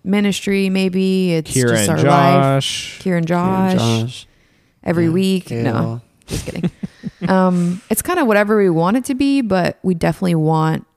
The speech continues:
Speaker 1: you know, fun guests, and I don't wanna, I just don't want it to be something where we're stressed out about it.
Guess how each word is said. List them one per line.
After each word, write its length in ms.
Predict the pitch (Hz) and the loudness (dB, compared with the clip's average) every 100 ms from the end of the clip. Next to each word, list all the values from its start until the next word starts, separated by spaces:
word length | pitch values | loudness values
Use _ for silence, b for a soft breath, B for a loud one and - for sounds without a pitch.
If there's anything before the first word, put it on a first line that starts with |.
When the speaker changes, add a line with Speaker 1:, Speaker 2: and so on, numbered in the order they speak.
| _ _ | _ _
Speaker 1:
you 100 | 175 | -4
know, 160 | 160 151 | -2 -2
fun 400 | - 165 156 156 | -2 -2 0 0
guests, 520 | 151 147 151 - - | 0 -2 -2 -6 -6
and 380 | 147 143 151 151 _ _ _ _ | -4 -2 -4 -8 _ _ _ _
I 60 | - | -2
don't 120 | 240 | 0
wanna, 260 | 233 208 - | 2 0 -4
I 80 | 170 | -4
just 160 | 196 - | -4 -2
don't 140 | 185 | 0
want 140 | 170 165 | 0 -4
it 40 | |
to 120 | - | -8
be 140 | 151 156 | -8 -6
something 340 | 165 156 160 | -4 -2 -2
where 100 | 156 | 0
we're 100 | 143 | 0
stressed 460 | 139 - 151 139 156 | -4 -4 -4 -2 -4
out 160 | 143 | -2
about 320 | 156 165 170 180 | 0 0 0 0
it. 220 | 185 | -2